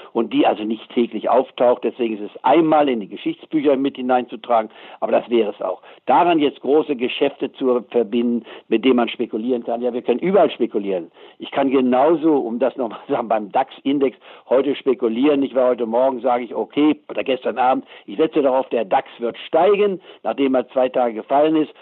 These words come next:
und kaufe ein Hebelprodukt, was ungefähr hundert Punkte vom dax weg ist. Ja, mache ich eine Verdrei- oder Vervierfachung in zwei Stunden.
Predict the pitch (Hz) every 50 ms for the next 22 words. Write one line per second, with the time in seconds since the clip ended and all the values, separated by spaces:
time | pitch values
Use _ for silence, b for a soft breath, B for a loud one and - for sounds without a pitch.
0 | B B - 113 - - 143 143 139 151 135 123 120 113 - - - 156 185 175
1 | 190 - - 151 151 131 147 151 139 - B B B B B - - 147 - -
2 | 151 147 139 139 139 135 123 110 117 160 190 190 185 165 - - 139 139 127 135
3 | - - 123 117 110 120 120 - - - 117 107 - - 95 80 - - b b
4 | b b b _ 180 170 185 190 160 170 185 180 170 175 170 151 175 156 170 175
5 | 170 170 160 160 160 156 - 196 208 202 202 175 151 160 147 139 127 - - -
6 | 120 113 - - 120 104 90 92 85